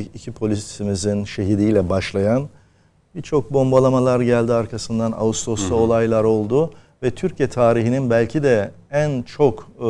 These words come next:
Speaker 2: Terör olaylarının
Speaker 1: terör
Speaker 2: yaşandığı.
Speaker 1: olayının olduğu, e, on
Speaker 2: Süreç.
Speaker 1: Ekim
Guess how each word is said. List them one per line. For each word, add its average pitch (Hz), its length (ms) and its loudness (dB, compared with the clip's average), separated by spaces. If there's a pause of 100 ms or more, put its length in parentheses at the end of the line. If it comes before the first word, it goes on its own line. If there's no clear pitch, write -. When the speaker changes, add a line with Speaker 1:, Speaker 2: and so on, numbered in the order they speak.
(540)
Speaker 2:
Terör 107 240 -4
olaylarının 90 420 -8
Speaker 1:
terör 123 160 6
Speaker 2:
yaşandığı. 143 220 8
Speaker 1:
olayının 113 500 4
olduğu, 127 760 2 (400)
e, 104 340 0 (200)
on 151 140 4
Speaker 2:
Süreç. 120 260 2
Speaker 1:
Ekim 160 140 2